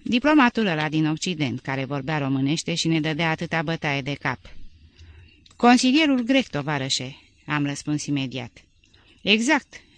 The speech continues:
Și bărbatul care l-a prins?" "Colonelul Marinescu,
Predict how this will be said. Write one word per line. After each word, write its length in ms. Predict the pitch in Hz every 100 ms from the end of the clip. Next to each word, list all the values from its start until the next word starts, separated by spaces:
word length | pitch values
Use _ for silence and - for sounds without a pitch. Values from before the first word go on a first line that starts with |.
| - -
Și 180 | - 170
bărbatul 460 | 160 160 170 151
care 260 | 156 156 147
l-a 160 | 147 -
prins?" 420 | 160 240 - - _ _ _ _ _ _ _ - -
"Colonelul 520 | 240 240 302 302 285
Marinescu, 720 | 277 285 254 135 - 120